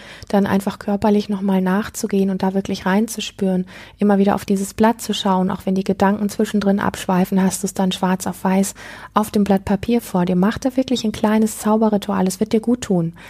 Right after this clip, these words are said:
Ich bin mir sehr sicher. Und dann ist natürlich auch noch so die Frage, wie kannst du das Gefühl, was da ist, also dieses Gefühl von ich bin alleine oder einsam, wie kannst du das wirklich als eine Botschafterin für dich erkennen?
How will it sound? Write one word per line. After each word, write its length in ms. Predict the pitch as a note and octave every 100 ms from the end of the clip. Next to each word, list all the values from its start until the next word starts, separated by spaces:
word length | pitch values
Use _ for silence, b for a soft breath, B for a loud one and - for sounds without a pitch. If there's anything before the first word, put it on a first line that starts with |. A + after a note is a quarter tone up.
| B
Ich 100 | -
bin 140 | - G#3+
mir 140 | G#3+
sehr 280 | G3+ A3 G#3+
sicher. 420 | G3+ G3+ F#3+ E3 - - _ _ _ _ _ _ _ _ B B B B
Und 140 | - G3+
dann 160 | G#3
ist 100 | B3
natürlich 420 | B3 A3+ C4 B3+ B3
auch 80 |
noch 120 | A3+ A3
so 160 | A#3
die 240 | A3 - G#3
Frage, 460 | - G#3 G#3+ A3
wie 100 | G#3+
kannst 480 | - G#3+ A3+ - -
du 240 | A3 G#3+ A3 B B _ _ _ _ _ _ _ _
das 280 | - G#3 -
Gefühl, 680 | A3 - - A3 A#3 B3 B3+ B B _ _
was 200 | A3 G#3+
da 120 | A3
ist, 360 | - C4+ E4+ -
also 200 | G#3 G3+
dieses 300 | G3+ G3 F#3+
Gefühl 380 | G#3+ - A3 G#3+
von 320 | G#3 G#3 G3+
ich 140 | G3
bin 140 | - G#3
alleine 420 | G3+ G3+ A3 A#3+
oder 180 | G3 F#3
einsam, 580 | G3 A#3 A3+ A3+ A3+ A3+ B B B B -
wie 140 | G#3+
kannst 340 | A3 A3 G#3+ -
du 60 |
das 240 | G#3+ G#3+ -
wirklich 420 | A3 - A3 -
als 320 | G3+ G3+ - -
eine 240 | G3+ G3+
Botschafterin 960 | F#3 G#3+ A#3+ - - G3 - F#3+ F#3 F3+
für 180 | - F#3
dich 200 | F#3 -
erkennen? 640 | F3 - F#3 F3 E3+ E3+